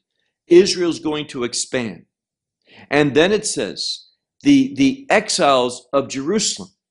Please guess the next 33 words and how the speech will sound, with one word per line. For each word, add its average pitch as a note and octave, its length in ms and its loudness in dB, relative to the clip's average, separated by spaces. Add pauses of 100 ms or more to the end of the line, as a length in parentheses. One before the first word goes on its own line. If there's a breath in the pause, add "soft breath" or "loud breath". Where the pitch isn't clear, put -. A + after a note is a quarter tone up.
(380 loud breath)
which F#3 300 2
are F3 160 0
in F#3 220 -2
Sfard. F3+ 800 -2
What's D3+ 340 -2
Sfard? G3 320 -2 (140)
Spain. A#3+ 840 -2 (1120)
They D3+ 220 4
are F#3 80 2
gonna F3+ 200 2
come G3 320 -4
back. B3 360 -4 (760 soft breath)
And E3+ 160 2
it D#3+ 140 2
says A#3 500 2
here A#3+ 440 -6 (720 soft breath)
that E3+ 220 2
they G3 160 8
are A3 120 8
gonna G3+ 240 2
possess F#3 920 -10 (280)
the B2+ 100 -4
cities D3 680 -2
of A#2+ 280 -4
the C3 300 -4 (120)
Negev. B2 580 -2 (600 soft breath)
Now, C3+ 300 0
what D#3 140 -2
do E3+ 80 -2
we E3 120 -4
see E3 240 -4
today F3 520 -2
under C#3+ 640 -4